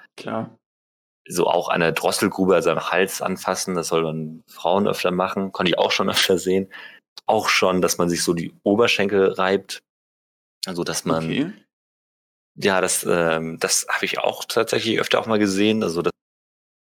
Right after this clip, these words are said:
Speaker 1: Aber
Speaker 2: ziemlich
Speaker 1: warum die Oberschenkel reiben? Das ist ja dann eine Verteidigungshaltung eher. Mach mir die, mach mir die
Speaker 2: Äh.
Speaker 1: Muskeln warm, damit ich wegrennen
Speaker 2: Nee,
Speaker 1: kann.
Speaker 2: nee,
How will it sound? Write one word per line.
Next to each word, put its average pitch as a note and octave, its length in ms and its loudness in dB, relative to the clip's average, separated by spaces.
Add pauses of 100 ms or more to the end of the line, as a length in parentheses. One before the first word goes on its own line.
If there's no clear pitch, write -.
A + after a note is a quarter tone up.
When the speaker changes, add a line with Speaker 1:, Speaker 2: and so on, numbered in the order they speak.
(120)
Speaker 1:
Aber A#2+ 120 2
Speaker 2:
ziemlich G2+ 160 4
Speaker 1:
warum A#2 360 6
die A#2 180 0
Oberschenkel D3+ 760 0
reiben? E3 540 -4 (100)
Das A2+ 180 0
ist - 80 -4
ja B2+ 120 2
dann A#2 420 2
eine A#2 100 0
Verteidigungshaltung G#2+ 1080 -2
eher. G#2+ 400 -8 (520)
Mach A#2+ 120 4
mir A#2+ 140 8
die, A2+ 260 2
mach A#2 120 2
mir A#2+ 100 6
die A#2 60 6
Speaker 2:
Äh. A#2 40 6
Speaker 1:
Muskeln C3+ 500 4
warm, C3 280 4
damit G#2+ 160 2
ich G#2 160 -2
wegrennen A2+ 200 4
Speaker 2:
Nee, G#2+ 200 6
Speaker 1:
kann. F2+ 80 6
Speaker 2:
nee, F2+ 260 2